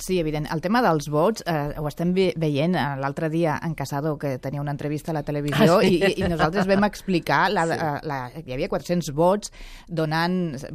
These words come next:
Speaker 1: els vots, bueno, aquí en aquest programa no cal explicar-ho, no? Perquè
Speaker 2: Mm.
Speaker 1: són, em, que estaven actuant, eh, en, de manera simultània per condicionar el debat a les xarxes, però, eh, mira,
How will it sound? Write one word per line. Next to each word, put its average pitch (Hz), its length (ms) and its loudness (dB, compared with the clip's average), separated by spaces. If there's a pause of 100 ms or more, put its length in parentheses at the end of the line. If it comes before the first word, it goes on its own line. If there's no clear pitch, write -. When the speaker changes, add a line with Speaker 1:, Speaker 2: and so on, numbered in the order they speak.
(120)
Speaker 1:
els 143 140 -6
vots, 143 200 -4
bueno, 143 180 -8
aquí 123 120 -14
en 131 40 -10
aquest - 140 -12
programa 139 240 -2
no 147 80 -4
cal 143 100 -2
explicar-ho, 127 480 -6
no? 185 140 -6
Perquè 139 220 -4
Speaker 2:
Mm. 117 40 -2
Speaker 1:
són, 165 220 -4 (320)
em, 160 460 0 (100)
que - 80 0
estaven 185 480 2
actuant, 185 640 4
eh, 156 600 -2
en, 160 120 -4
de 156 80 -2
manera 160 280 2
simultània 185 800 6
per 196 160 0
condicionar 165 880 2
el 180 60 2
debat 156 280 2
a 208 60 4
les 180 180 2
xarxes, 170 380 -2
però, 160 160 0 (380)
eh, 151 180 0
mira, 180 200 2